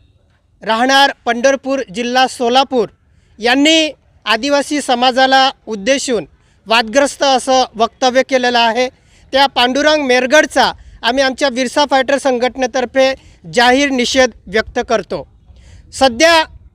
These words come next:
धनगर समाजाला आदिवासींमध्ये आरक्षण देण्याचा मुद्दा संपूर्ण महाराष्ट्रभर तापलेला आहे. याबाबत विरोधामध्ये आदिवासी समाज महाराष्ट्रभर ठिकठिकाणी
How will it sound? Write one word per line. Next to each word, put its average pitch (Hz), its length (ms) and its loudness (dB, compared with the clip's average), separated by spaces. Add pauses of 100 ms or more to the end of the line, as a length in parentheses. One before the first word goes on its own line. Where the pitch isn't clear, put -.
(720)
धनगर 285 520 2 (140)
समाजाला 294 580 2
आदिवासींमध्ये 285 880 -2
आरक्षण 269 640 0
देण्याचा 247 440 0
मुद्दा 220 440 0 (540)
संपूर्ण 277 420 0
महाराष्ट्रभर 262 840 2
तापलेला 220 560 -4
आहे. 160 280 -4 (800)
याबाबत 294 640 4 (840)
विरोधामध्ये 262 880 2 (520)
आदिवासी 294 540 -2
समाज 262 420 2 (420)
महाराष्ट्रभर 277 800 2 (500)
ठिकठिकाणी 294 720 -2